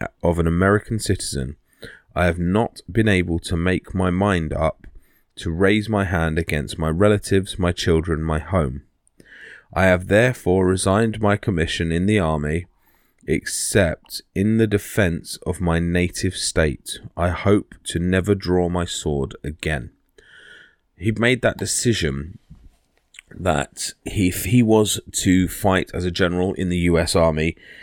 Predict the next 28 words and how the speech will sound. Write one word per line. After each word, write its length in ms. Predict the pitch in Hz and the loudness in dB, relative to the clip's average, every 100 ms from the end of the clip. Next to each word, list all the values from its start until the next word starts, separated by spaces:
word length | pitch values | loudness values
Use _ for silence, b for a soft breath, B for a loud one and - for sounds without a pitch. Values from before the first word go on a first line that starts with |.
| B B | B B
he 180 | - 95 | -2 2
would 200 | 92 87 | 2 2
be 120 | 92 | -4
fighting 600 | - 92 85 - 85 85 | 0 2 2 0 -4 -2
against 420 | - 76 - - | -2 -2 -4 -4
his 180 | 87 - | -4 0
relatives, 720 | 80 80 - 78 73 - - _ _ - | 0 0 -2 -2 -2 -6 -10 _ _ -2
possibly 500 | 92 82 80 82 85 | 0 0 0 2 2
his 140 | 82 | 0
children, 500 | - 80 76 80 73 - B B B B B _ - | -2 -2 0 -2 -4 -8 B B B B B _ -4
and 400 | 78 73 78 - _ - | -2 -2 -6 -10 _ -12
potentially 840 | - - 113 - - 55 60 85 - | -6 -2 -2 -2 -4 -2 -2 -4 -10
blowing 400 | - 90 82 80 | -2 2 2 0
up 180 | 73 - | -2 -2
his 140 | 78 76 | -2 -2
own 160 | 69 | -2
house, 560 | - 85 55 - - 92 - | -4 -4 -4 -8 -10 -10 -10
should 320 | 85 - 78 71 | -8 -4 -4 -4
need 340 | 76 80 - | -4 -4 -4
be, 220 | 53 - - B B B B B B - | -8 -8 -12 B B B B B B 0
um, 540 | 82 76 67 64 - - | 2 2 0 -8 -12 -4
because 300 | 110 - 87 | -2 0 0
it 80 | 69 | 0
was 140 | 82 | 0
in 400 | 80 76 76 82 _ - | -2 -4 -8 -18 _ -4
a 280 | 78 71 - | -2 -2 -2
rebellion 580 | 87 - 76 69 64 58 | -4 -2 -2 -2 -4 -6
state. 560 | - - 80 - - | -6 0 0 -2 -12